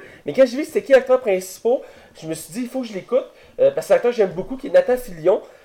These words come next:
euh, qui est un acteur autant action que comique, qui fait, qui fait des grandes séries et des grands films aussi, euh, mais souvent sous le radar. Et là, c'est une nouvelle série, c'est The Rookie, une autre série policière où on suit, dans le fond, euh, Nathan Fillion,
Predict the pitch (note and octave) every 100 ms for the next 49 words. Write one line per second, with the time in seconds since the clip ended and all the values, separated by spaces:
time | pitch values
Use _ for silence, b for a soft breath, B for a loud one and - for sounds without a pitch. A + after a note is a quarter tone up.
0 | B - C3 C3+ - F3 E3+ A#3+ A3+ B3+
1 | B3 - - A#3+ A#3 F#3+ D#3+ B3 C4+ F3
2 | D#3 F#3+ F3+ - A3 G3+ F#3+ A#3+ A#3+ G#3+
3 | A#3+ A#3+ F#3 - F3+ F3+ A#3 F#3 - C4+
4 | B B B - A#2+ A#2+ B2 A#2+ B2+ D3+
5 | - A3+ A#3 - G#3 F#3 D3+ G3+ C4+ -
6 | B B C3+ F3+ A#3+ F#3+ A3 A#3 B3 C4
7 | F3+ G3 G3+ C4 - E4+ b b b D#3+
8 | B3+ - C4 C4 G3+ - G3 G3 A#3+ G3
9 | F#3 E3+ - G#3 F3 A3 - D3+ D#3+ F3+
10 | B3+ F#3 D#3 F3